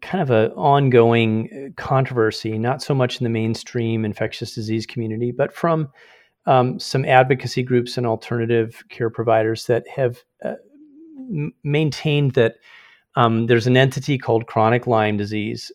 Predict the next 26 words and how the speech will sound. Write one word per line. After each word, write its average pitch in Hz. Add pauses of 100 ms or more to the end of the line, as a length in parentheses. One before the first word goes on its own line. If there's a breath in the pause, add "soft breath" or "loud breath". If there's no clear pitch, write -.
Um, 104 (580 soft breath)
and 107 (200)
first, -
let 123
me 110
clarify, 117
you, 120
you 120
can 135
have 123
a 104
late 113
stage 113
or 104
long 110
lasting 110
form 110
of 98
Lyme 113
disease, 60 (540 soft breath)
but 110
we 113
don't 107
call 110
it -
that. 117